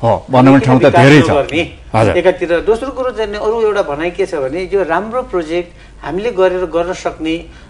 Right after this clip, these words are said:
Speaker 2: र चाहिँ नि, अ, त्यति छोटोमा टनल बनाएर गर्न सक्ने भनेर यत्रो वर्ष राखिसक्दाखेरि पनि गर्न सक्ने चाहिँ भन्दै गएका छन् हाम्रो प्राविधिक मित्रहरू, जो विज्ञहरू छन्।
Speaker 1: हजुर।
Speaker 2: र बनाउनलाई सुर्ने कसले त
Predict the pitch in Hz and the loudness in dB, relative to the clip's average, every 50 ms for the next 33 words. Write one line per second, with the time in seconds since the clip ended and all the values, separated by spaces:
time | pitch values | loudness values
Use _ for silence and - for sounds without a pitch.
0 | - - 185 208 185 202 196 185 185 185 185 175 170 156 151 151 151 147 143 147 | -4 -2 -2 0 0 0 -2 0 0 0 0 0 -2 -2 -2 -2 -2 -2 -2 -2
1 | 151 151 143 143 - - - 208 208 226 214 - - - - - - - - - | -2 -2 -4 -6 -6 -4 -4 -2 -2 -2 -4 -4 -6 -10 -18 -20 -20 -20 -20 -20
2 | _ - - 220 220 220 - 220 202 180 160 143 - - - - - 175 180 185 | _ -6 -2 -2 0 2 2 2 2 2 0 -4 -6 -10 -14 -10 -6 -4 -2 -2
3 | 180 165 160 156 165 165 156 147 143 151 147 143 156 143 - 151 143 151 151 151 | -2 -4 -4 -6 -6 -6 -6 -4 -4 -4 -4 -4 -6 -8 -8 -8 -8 -8 -8 -8
4 | 151 - - - - - - - 156 165 185 180 175 180 196 - - 240 262 285 | -10 -12 -18 -20 -20 -18 -12 -8 -6 -4 -4 -2 -2 -2 -4 -4 -4 -4 -4 -2
5 | 196 196 196 190 - 190 160 156 165 160 190 180 - 180 160 160 175 160 - 165 | 0 0 -2 0 -2 -4 -2 -2 -4 -6 -6 -8 -8 -8 -8 -6 -8 -8 -6 -6
6 | 156 151 135 123 123 113 139 175 170 - - - - - - 151 190 214 208 247 | -8 -8 -8 -10 -8 -8 -6 -8 -8 -8 -12 -20 -20 -8 -2 0 0 0 0 -2
7 | 262 - - 233 233 240 262 254 247 262 226 151 143 139 151 165 190 175 190 185 | -2 -2 -2 -2 -2 -2 -4 -2 -2 -2 -4 -4 -6 -4 -2 -2 0 2 2 2
8 | 180 175 175 170 - 165 170 170 - - - - - _ - 156 147 170 175 165 | 2 2 0 -2 -4 -8 -10 -10 -12 -18 -20 -20 -20 _ -12 -8 -6 -4 -4 -4
9 | 175 175 165 170 170 170 160 180 180 170 170 170 156 156 170 170 165 170 170 165 | -2 -2 -2 -2 -2 -2 -2 -2 -4 -4 -6 -8 -6 -4 -4 -2 -2 -2 -4 -4
10 | 151 170 165 147 131 - - 185 180 - 170 202 180 170 170 165 - 160 156 160 | -2 -2 -4 -4 -4 -8 -10 -10 -10 -4 0 0 0 0 0 -4 -6 -8 -8 -10
11 | 156 - - - - 117 113 98 117 202 269 - 277 - - 135 175 190 226 262 | -10 -14 -10 -6 -4 -2 -2 -2 0 -2 -2 -2 -4 -8 -6 -2 0 2 4 4
12 | 277 277 285 285 269 - - 226 233 220 247 269 262 - - - 254 285 277 247 | 4 4 4 4 2 2 0 -6 -8 -6 -8 -8 -10 -6 -2 0 2 2 2 0
13 | - 170 190 214 - - | 0 -2 -2 -4 -4 -10